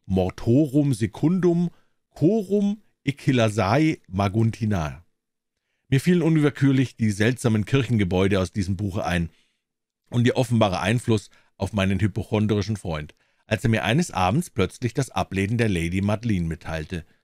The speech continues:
und hinzufügte, er wolle ihre Leiche bis zur endgültigen Bestattung noch vierzehn Tage in einer der zahlreichen Wölbungen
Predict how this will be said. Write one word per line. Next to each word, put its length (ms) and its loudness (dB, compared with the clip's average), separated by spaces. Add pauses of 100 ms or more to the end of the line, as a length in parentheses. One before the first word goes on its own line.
(400)
und 160 -2
hinzufügte, 580 0
er 140 0
wolle 160 4
ihre 140 2
Leiche 360 2
bis 220 -4
zur 100 -8
endgültigen 640 -2
Bestattung 580 -2 (320)
noch 140 -6
vierzehn 480 0
Tage 420 0
in 160 -8
einer 280 0
der 180 0
zahlreichen 560 0
Wölbungen 580 0